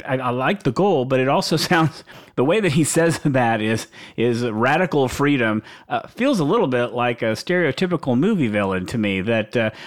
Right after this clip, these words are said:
uh, is unleashing something upon the world by the end of the movie. Um, uh, that's, uh, only a slightly dramatic way. I, I am concerned about a tool that anybody can download and use without restriction, and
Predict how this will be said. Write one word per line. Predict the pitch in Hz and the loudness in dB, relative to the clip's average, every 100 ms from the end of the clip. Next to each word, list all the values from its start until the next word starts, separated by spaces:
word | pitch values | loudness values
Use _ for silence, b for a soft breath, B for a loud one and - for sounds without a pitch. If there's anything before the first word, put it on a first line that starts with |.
| B - | B -2
uh, | 160 160 | 0 2
is | 143 - | -2 0
unleashing | 160 170 160 165 180 - 151 139 | 0 2 2 2 0 2 2 2
something | - 156 - 139 139 | 2 0 2 2 2
upon | 143 - 151 151 139 | 0 0 0 2 2
the | |
world | 123 143 151 117 127 | 2 2 2 0 0
by | 123 | 0
the | 123 127 | 0 0
end | 123 117 | 0 0
of | 110 | -2
the | 110 | 0
movie. | 123 131 107 104 | 0 0 -2 -4
Um, | 120 110 110 B B B B | -2 -2 -4 B B B B
uh, | 131 107 127 | -10 -6 -2
that's, | 131 - - | -4 -4 -6
uh, | 147 127 | -4 0
only | 139 127 | 2 2
a | 117 | 0
slightly | 160 147 131 113 | 2 2 2 0
dramatic | 113 113 107 107 | 0 0 0 -2
way. | 120 110 120 | 0 0 0
I, | 131 131 _ | -2 -6 _
I | 156 | 0
am | 165 160 160 | 0 0 -2
concerned | 160 131 - 151 147 160 | -2 -4 -2 0 0 0
about | 156 147 | 0 0
a | 143 | -2
tool | - 131 120 117 | -2 0 2 2
that | 117 107 | 0 0
anybody | 120 143 143 147 | 0 0 0 0
can | 147 147 | 0 -2
download | 127 120 120 120 120 | 0 0 0 0 0
and | 123 | 0
use | 113 110 110 - B B | 0 0 -2 -4 B B
without | 113 120 127 | 0 2 2
restriction, | 139 131 - 107 - 107 104 B B B | 0 -2 -2 -2 0 -2 -2 B B B
and | 131 123 117 113 110 110 107 | -4 -2 0 0 0 -2 -4